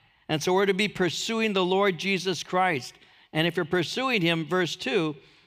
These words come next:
we're to set our mind on things above and not on things on earth.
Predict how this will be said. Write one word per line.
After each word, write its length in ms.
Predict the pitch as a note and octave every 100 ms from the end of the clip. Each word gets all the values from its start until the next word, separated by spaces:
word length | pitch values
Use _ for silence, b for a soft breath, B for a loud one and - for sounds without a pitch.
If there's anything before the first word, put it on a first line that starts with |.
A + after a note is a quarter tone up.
| b
we're 100 | E3
to 80 | D#3+
set 340 | - - F#3+ F#3+
our 140 | F3+
mind 320 | E3 F3+ F#3+
on 140 | E3+ D#3
things 320 | - F#3 E3+
above 500 | F#3+ F3+ C4+ F3 A2 B B -
and 200 | D#3 D#3
not 280 | G3 G#3 G3+
on 260 | E3+ D#3+ D#3
things 520 | G3 F3 D3+ C3+ - b b b -
on 160 | D#3 F3
earth. 260 | F3+ A#2+